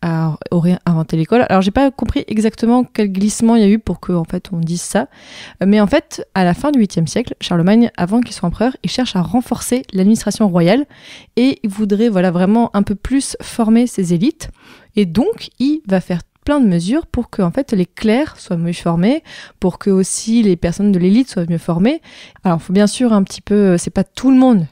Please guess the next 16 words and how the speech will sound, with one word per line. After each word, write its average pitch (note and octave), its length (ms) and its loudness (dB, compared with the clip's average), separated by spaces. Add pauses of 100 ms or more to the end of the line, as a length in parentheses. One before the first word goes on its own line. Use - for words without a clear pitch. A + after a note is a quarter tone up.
qui F3+ 180 -2
va E3 120 0
à D#3+ 40 -2
l'école E3 300 0
à - 20 -4
cette - 120 -8
époque-là, G#3 320 0
même A#3 160 4
si C#4+ 120 -4
c'est C4+ 140 -4
quand A#3 120 2
même B3 120 0 (100)
très, - 240 -6
très, A#3 220 -8
très A#3 240 -2
généralisé. F#3+ 760 2